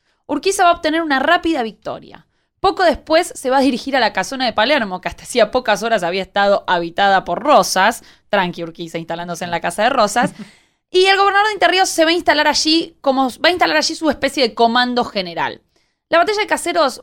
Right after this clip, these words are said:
Speaker 1: va a durar solo tres o cuatro horas, es decir, en muy pocas horas cae un orden que se había sostenido durante veinte años.
Speaker 2: Tras la derrota y el avance de Urquiza, la ciudad queda sumida en el caos. Imagina una ciudad,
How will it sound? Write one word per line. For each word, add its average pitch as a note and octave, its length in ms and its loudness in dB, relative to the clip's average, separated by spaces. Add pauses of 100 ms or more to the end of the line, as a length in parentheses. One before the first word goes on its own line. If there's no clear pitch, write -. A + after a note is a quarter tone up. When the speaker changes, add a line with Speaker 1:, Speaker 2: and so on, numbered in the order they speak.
Speaker 1:
va C#4 60 2
a C#4 60 0
durar C4+ 240 -2
solo D4+ 320 -4
tres E4+ 340 -8
o A#3 140 -4
cuatro A3 360 0
horas, E3 280 -8
es D4 80 -4
decir, D4 200 -6
en D#4 120 -4
muy G4+ 240 -16
pocas E4+ 440 -6
horas D4+ 400 0 (280)
cae F#4 340 2
un B3+ 240 -6
orden C#4 440 -2
que A#3+ 120 -10
se C4 140 -2
había D4+ 260 -2
sostenido A#3+ 640 -10
durante G3 420 -10
veinte G3 400 -16
años. - 240 -20 (120)
Speaker 2:
Tras B3 200 0
la A#3 120 2
derrota E3+ 600 0 (640)
y F3 160 -2
el F#3 80 2
avance D3 360 -2
de C3 60 -18
Urquiza, C#3 640 -10 (260)
la D3+ 120 -12
ciudad G#3 440 -2
queda G3 220 -2
sumida F#3+ 260 -8
en E3+ 60 -10
el D3+ 100 -14
caos. C3 240 -16
Imagina D#3 300 -8
una F#3 120 -8
ciudad, F#3+ 540 -2